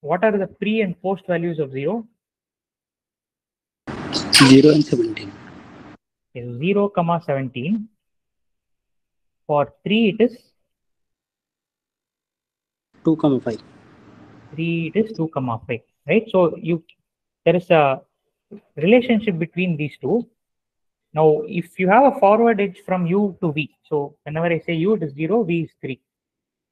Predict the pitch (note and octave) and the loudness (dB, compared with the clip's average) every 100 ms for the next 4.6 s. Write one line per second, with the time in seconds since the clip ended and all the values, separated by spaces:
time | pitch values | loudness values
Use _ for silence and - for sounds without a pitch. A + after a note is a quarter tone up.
0 | _ _ _ _ _ _ _ _ _ _ | _ _ _ _ _ _ _ _ _ _
1 | _ - D#3+ D3+ C#3+ C3+ _ _ _ _ | _ -2 2 2 2 -2 _ _ _ _
2 | _ _ _ _ - D#3+ G3 A#3 A#3 D3 | _ _ _ _ -10 -2 0 2 2 2
3 | C3 G#3 G#3+ F3+ D3+ _ _ - B3 C4 | 0 0 0 -4 -4 _ _ -2 -2 0
4 | A3 G3 F#3 G3 G#3 - | 0 0 -2 -2 -4 -6